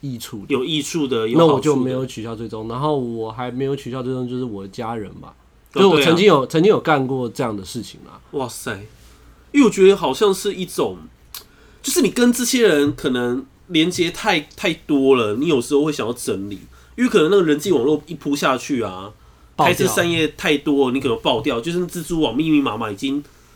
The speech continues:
Speaker 2: 纠缠不清了。所以我甚至还有遇过有四爻人，他一口气把赖账号跟 Facebook 的账号全部删掉，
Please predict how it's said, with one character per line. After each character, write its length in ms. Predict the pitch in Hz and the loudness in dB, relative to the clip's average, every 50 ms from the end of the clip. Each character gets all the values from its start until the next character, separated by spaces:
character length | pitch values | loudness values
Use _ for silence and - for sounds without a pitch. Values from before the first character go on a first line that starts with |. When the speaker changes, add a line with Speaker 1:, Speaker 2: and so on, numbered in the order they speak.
| _ _ _ _ _ | _ _ _ _ _
Speaker 2:
纠 180 | - 185 175 170 | 0 0 0 2
缠 280 | 175 - 143 120 120 | 0 -2 -2 -2 -2
不 100 | 131 135 | -2 -4
清 240 | 127 - - 143 127 | -4 -4 -4 -4 -4
了。 140 | 113 104 107 | -4 -6 -8
所 180 | - - 196 185 | -4 0 0 2
以 140 | 180 156 - - - _ _ _ | 2 0 -4 -10 -20 _ _ _
我 100 | 147 143 | -4 0
甚 160 | - 202 202 | 2 2 2
至 140 | 190 208 196 | 2 2 2
还 80 | 175 | 2
有 140 | 143 135 156 | 2 2 0
遇 100 | 180 160 | -2 -4
过 260 | - - 170 151 135 | -2 2 2 2 4
有 120 | 117 107 107 | 2 0 -4
四 240 | - - - 180 | -6 -6 -4 -2
爻 180 | 160 135 117 117 | 0 0 0 0
人， 180 | 117 113 110 117 | -2 -2 -4 -4
他 360 | - 151 139 131 131 135 147 - _ - | -2 0 0 0 0 -2 -6 -12 _ -10
一 80 | - 202 | -8 -6
口 220 | - - 135 107 | -2 0 -2 -2
气 280 | - - - 185 170 139 | -2 -2 -2 -2 -2 -2
把 320 | - - 120 107 104 98 101 - _ _ - - | 0 0 0 0 0 -4 -8 -12 _ _ -20 -8
赖 180 | 156 156 147 135 | -4 -2 -2 -2
账 240 | - - 151 127 123 | 0 -2 -4 -4 -4
号 260 | - - 147 117 107 | -2 -2 -2 -2 -2
跟 220 | - 147 139 131 | 0 -2 -2 0
Facebook 340 | 127 143 131 - 127 123 117 | 0 -2 -2 -2 -4 -6 -4
的 40 | 113 | -4
账 160 | - 131 117 | -6 -6 -6
号 100 | 131 117 | -6 -6
全 160 | 113 - 123 | -6 -6 -8
部 60 | 107 117 | -8 -8
删 240 | - - 101 95 | -8 -8 -10 -10
掉， 220 | 92 - - - | -10 -12 -14 -16